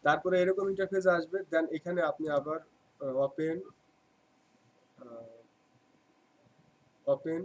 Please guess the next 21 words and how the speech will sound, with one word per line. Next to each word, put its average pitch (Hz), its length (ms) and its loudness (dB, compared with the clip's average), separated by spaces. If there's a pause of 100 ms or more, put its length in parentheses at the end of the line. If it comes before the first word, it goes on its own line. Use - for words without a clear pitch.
(140)
ফাইল 156 260 0
লোকেশন, 143 320 -6 (100)
আবার 147 160 2 (300)
ওপেন 139 340 -8
ফাইল 131 260 -4
লোকেশন। 120 440 -14
আচ্ছা, - 240 -14
দেখা 135 200 -4
যাচ্ছে - 200 -12
না 117 80 -14
মনে 110 180 -16
হচ্ছে, 110 220 -20
তাই 156 120 -8
না? 131 120 -6 (1400)
আমার 143 300 -2
স্ক্রিনটা 147 320 -10
আসলে 147 220 -10
ছোট, 139 280 -8
তো 156 160 -6 (140)
আমি 123 120 -6 (220)
<laughs> - 260 -8